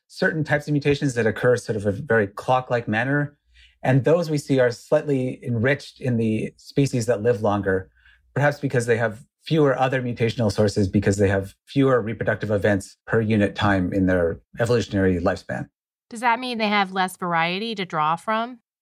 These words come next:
Speaker 1: I wouldn't say less variety. We couldn't really quantify that because for the amount of diversity in the genome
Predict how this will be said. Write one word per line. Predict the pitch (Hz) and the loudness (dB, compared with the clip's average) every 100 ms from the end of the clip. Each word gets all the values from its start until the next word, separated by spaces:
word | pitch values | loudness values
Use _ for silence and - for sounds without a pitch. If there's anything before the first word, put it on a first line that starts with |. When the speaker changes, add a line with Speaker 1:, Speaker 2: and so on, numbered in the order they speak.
| - | -2
Speaker 1:
I | 190 | 2
wouldn't | 254 | 2
say | 247 208 | 2 0
less | 135 120 127 175 - - - - | 0 0 0 0 -10 -20 -10 -2
variety. | 170 185 196 208 202 | 2 2 0 -2 -4
We | - 151 | -2 -2
couldn't | 185 175 156 - - | 0 -2 -4 -10 -2
really | 147 139 | 2 2
quantify | 135 139 139 147 156 | 2 0 0 0 0
that | 160 156 | 2 0
because | 139 127 110 | -4 -4 -4
for | - 110 - _ | -4 -4 -6 _
the | 127 | 0
amount | 120 139 | 2 0
of | 127 | -2
diversity | 117 113 123 123 127 123 | -2 0 0 0 0 2
in | 117 | 2
the | |
genome | 104 123 123 127 | 0 2 2 0